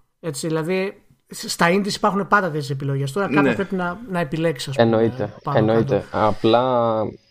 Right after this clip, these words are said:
Speaker 3: εγώ λάτρεψα, για παράδειγμα, το Kind Words. Πιο πολύ σαν,
Speaker 1: Να.
Speaker 3: σαν, σαν installation, έτσι, δεν είναι ακριβώς game. Και αυτό
Speaker 2: Ναι,
Speaker 3: δηλαδή,
Speaker 2: ναι.
Speaker 3: ναι. Γιατί ουσιαστικά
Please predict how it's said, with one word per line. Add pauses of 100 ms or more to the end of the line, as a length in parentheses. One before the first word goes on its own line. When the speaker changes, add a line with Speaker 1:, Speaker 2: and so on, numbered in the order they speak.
(180)
Speaker 3:
εγώ
λάτρεψα,
για
παράδειγμα,
το
Kind
Words. (580)
Πιο
πολύ
σαν,
Speaker 1:
Να. (220)
Speaker 3:
σαν,
σαν
installation, (340)
έτσι,
δεν
είναι
ακριβώς
game. (200)
Και
αυτό
Speaker 2:
Ναι,
Speaker 3:
δηλαδή, (640)
Speaker 2:
ναι.
Speaker 3:
ναι. (540)
Γιατί
ουσιαστικά